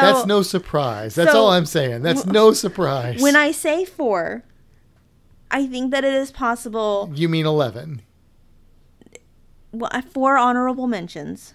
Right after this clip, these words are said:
Speaker 1: And seven
Speaker 2: And
Speaker 1: choices.
Speaker 2: seven. So
Speaker 1: That's eleven. You
Speaker 2: I
Speaker 1: did seven, eleven.
Speaker 2: So, <laughs> so when I say four, I think some of yours may match with honorable mentions. If they don't match with my seven that I actually numbered one through seven.
Speaker 1: Okay.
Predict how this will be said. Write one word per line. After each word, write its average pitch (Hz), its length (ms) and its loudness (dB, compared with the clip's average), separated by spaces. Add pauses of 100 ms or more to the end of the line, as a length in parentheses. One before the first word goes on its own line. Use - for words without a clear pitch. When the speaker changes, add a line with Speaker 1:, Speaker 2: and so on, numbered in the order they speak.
Speaker 1:
And 135 180 -4
seven 139 520 -6
Speaker 2:
And 220 140 -2
Speaker 1:
choices. 120 100 -2
Speaker 2:
seven. - 440 -6
So - 180 -4
Speaker 1:
That's 247 160 4
eleven. 147 440 0
You 143 60 -10 (140)
Speaker 2:
I 143 160 4
Speaker 1:
did 143 180 -2
seven, 139 340 -4
eleven. 139 320 -4
Speaker 2:
So, 262 240 -2 (680)
<laughs> - 800 -6
so - 240 -4
when 233 260 -2
I 226 160 -6
say 233 240 -8
four, 202 600 -6
I 208 160 -6
think 220 260 -8
some 214 260 -8
of 214 160 -8
yours 190 300 -8
may 185 260 -10
match 170 320 -10
with 180 180 -14
honorable 160 360 -8
mentions. - 480 -14 (320)
If 208 160 0
they 220 160 4
don't 196 340 2
match 180 340 -2
with 185 220 -6
my 175 300 -4
seven 170 580 -4
that 165 120 -4
I 175 100 0
actually 165 400 -6
numbered 156 420 -10
one 143 140 -10
through 147 160 -14
seven. - 400 -18 (840)
Speaker 1:
Okay. 139 340 -6